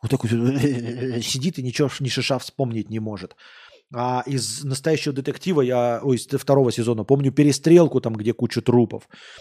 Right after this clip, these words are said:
Помню, как Винс Вон там в конце идет вот это по пустыне. У него все не получалось. Как он спорил, как он отстаивал свою позицию, а потом в конце концов ничего не получилось.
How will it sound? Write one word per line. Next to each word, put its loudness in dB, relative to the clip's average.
Помню, 4
как -4
Винс -4
Вон -2
там -4
в -14
конце 4
идет 6
вот -2
это -4
по -12
пустыне. -4
У -4
него -4
все -10
не -10
получалось. -4
Как -6
он -4
спорил, 4
как -4
он -2
отстаивал 0
свою -2
позицию, -2
а -4
потом -4
в -12
конце -6
концов -10
ничего -10
не -12
получилось. -12